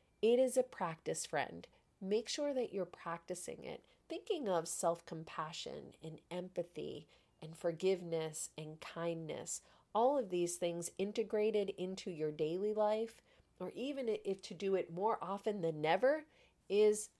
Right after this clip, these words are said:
going to change things for you. The third one is to focus on your strengths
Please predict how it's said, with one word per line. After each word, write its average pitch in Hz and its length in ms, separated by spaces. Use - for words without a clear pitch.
going 180 320
to 175 120
change 160 380
things 160 280
for 151 220
you. 156 320
The 175 80
third 185 460
one 165 400
is 160 460
to 175 500
focus 247 480
on 196 160
your 156 120
strengths 202 680